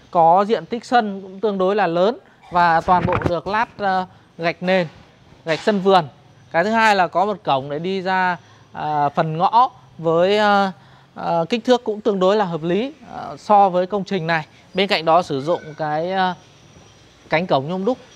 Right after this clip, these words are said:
Đó, rất là nhẹ nhàng nhưng phù hợp. Và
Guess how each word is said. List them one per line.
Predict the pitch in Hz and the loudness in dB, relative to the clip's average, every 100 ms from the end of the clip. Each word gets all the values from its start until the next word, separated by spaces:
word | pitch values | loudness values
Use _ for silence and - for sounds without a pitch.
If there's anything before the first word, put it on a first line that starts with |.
| - | -6
Đó, | 143 180 226 | -4 -2 -2
rất | 220 | -2
là | |
nhẹ | 175 156 | -2 -4
nhàng | 156 147 143 143 | 0 2 2 -2
nhưng | 165 | -10
phù | 151 143 | -6 -6
hợp. | 139 139 - - - - - | -4 -6 -10 -20 -20 -20 -8
Và | 165 180 180 175 | 2 4 4 2